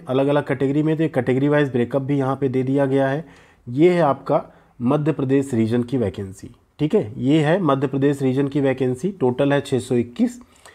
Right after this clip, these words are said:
And अगली है यूपी रीजन की वैकेंसी, यहाँ पे है टोटल पाँच सौ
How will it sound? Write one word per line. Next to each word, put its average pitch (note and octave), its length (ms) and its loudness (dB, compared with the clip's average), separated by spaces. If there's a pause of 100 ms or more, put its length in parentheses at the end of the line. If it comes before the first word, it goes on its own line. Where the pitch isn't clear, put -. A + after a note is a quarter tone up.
(260)
And D3 160 4
अगली E3+ 260 2
है F3 180 2
यूपी D3+ 340 2
रीजन D#3+ 320 2
की D#3 100 0
वैकेंसी, C#3+ 520 -2 (520)
यहाँ C#3 280 -2
पे C#3 60 0
है C3 120 0
टोटल C3 340 -4 (200)
पाँच B2 260 0
सौ F#3+ 240 0